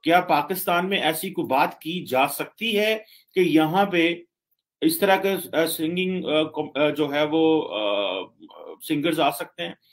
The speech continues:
या dance होगा, या को-, इस तरह के,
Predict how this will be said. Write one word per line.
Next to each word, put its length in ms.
या 120
dance 420
होगा, 320
या 180
को-, 180
इस 160
तरह 160
के, 300